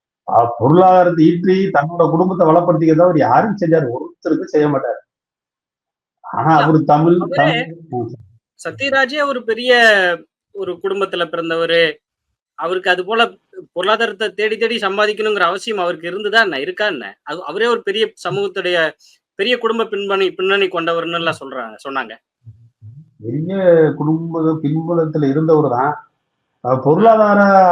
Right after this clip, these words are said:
Speaker 1: ஆசைங்கிறது அது யாருக்கு? அவர் பெரிய குடும்பத்துல பிறந்தவங்களுக்கு பொருளாதார ஆசை இருக்காது,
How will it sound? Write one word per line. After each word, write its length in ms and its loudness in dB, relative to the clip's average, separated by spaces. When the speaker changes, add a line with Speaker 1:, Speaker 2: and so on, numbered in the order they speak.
Speaker 1:
ஆசைங்கிறது 600 4
அது 140 4
யாருக்கு? 540 4
அவர் 220 2
பெரிய 200 4
குடும்பத்துல 340 2
பிறந்தவங்களுக்கு 520 2
பொருளாதார 480 4
ஆசை 180 0
இருக்காது, 480 0